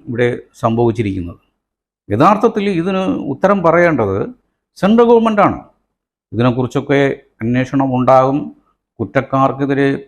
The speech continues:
പറ്റുന്ന രീതിയിൽ നടപടിയും സ്വീകരിക്കും. എന്തൊക്കെ സംഭവിച്ചാലും ഈ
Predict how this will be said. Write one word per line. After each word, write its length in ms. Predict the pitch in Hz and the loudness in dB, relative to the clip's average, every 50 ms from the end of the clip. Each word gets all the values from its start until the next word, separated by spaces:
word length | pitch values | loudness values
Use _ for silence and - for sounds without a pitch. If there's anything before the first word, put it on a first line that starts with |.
| _ _ _ | _ _ _
പറ്റുന്ന 400 | 156 160 - - - 262 254 240 226 180 | -4 -4 -4 -4 -2 -2 0 0 0 0
രീതിയിൽ 320 | 156 139 120 127 127 123 - - - - _ _ _ - 117 | 0 0 0 0 0 -2 -2 -6 -10 -16 _ _ _ -4 -4
നടപടിയും 460 | 117 107 113 107 107 98 104 104 98 95 - - | -2 0 0 -2 -2 -4 -4 -4 -6 -6 -8 -8
സ്വീകരിക്കും. 520 | - 101 95 87 82 87 85 - _ _ - - _ _ _ - 101 110 | -6 -6 -4 -4 -4 -6 -10 -12 _ _ -20 -20 _ _ _ -2 0 2
എന്തൊക്കെ 400 | 123 147 175 190 208 208 - 233 214 220 - | 2 4 4 2 0 2 2 0 0 2 0
സംഭവിച്ചാലും 600 | 208 202 196 196 190 185 - 160 135 107 98 101 - - - _ _ _ _ _ 110 | 0 2 2 2 2 2 2 0 0 2 0 -4 -6 -10 -12 _ _ _ _ _ -4
ഈ 40 | 127 | -2